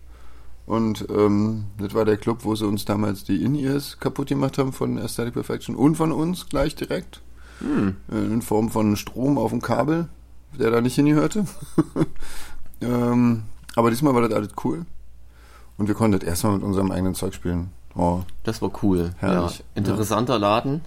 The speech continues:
Speaker 2: ähm, mit Bühne quasi
Speaker 1: Stimmt.
Speaker 2: direkt nach dem Eingangsbereich, aber so rückwärts gewandt quasi.
Speaker 1: Ja.
Speaker 2: Ihr seid erstmal, da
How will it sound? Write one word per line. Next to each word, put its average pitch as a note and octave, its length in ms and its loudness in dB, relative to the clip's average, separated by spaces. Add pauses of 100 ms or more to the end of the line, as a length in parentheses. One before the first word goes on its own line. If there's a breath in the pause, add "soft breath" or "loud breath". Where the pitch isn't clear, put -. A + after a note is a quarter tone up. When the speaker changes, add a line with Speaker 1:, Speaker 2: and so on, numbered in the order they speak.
(160)
Speaker 2:
ähm, G2+ 300 0
mit G2 220 -4
Bühne A2+ 340 2
quasi G2+ 560 0 (580 loud breath)
Speaker 1:
Stimmt. - 220 -2
Speaker 2:
direkt A2 280 2
nach A2+ 180 4
dem B2 100 4
Eingangsbereich, A#2 1000 2
aber G#2 200 2
so G#2 380 4 (280)
rückwärts G#2+ 520 2
gewandt F2+ 420 2
quasi. F2+ 300 2
Speaker 1:
Ja. B2 140 4
Speaker 2:
Ihr F2+ 80 -2
seid F#2+ 200 0
erstmal, F#2+ 560 2
da D3 160 0